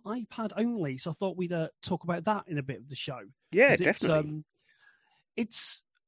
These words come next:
Speaker 1: it's very interesting, the whole scenario, because this chap works in London.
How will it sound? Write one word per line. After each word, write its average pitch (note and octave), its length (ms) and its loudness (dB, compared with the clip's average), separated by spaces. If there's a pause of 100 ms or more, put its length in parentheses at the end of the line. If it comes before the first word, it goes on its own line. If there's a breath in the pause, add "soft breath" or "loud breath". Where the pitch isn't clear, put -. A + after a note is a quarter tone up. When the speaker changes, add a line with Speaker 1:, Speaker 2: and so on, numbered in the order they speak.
Speaker 1:
it's G#3 160 -2
very C4 340 6
interesting, D#3 680 0
the D#3+ 60 -2
whole G3 240 6
scenario, D#3+ 680 0
because C#3 460 -4 (100)
this G#3+ 220 -4
chap G#3+ 320 0
works F3 340 4
in D3 140 4
London. C3+ 520 0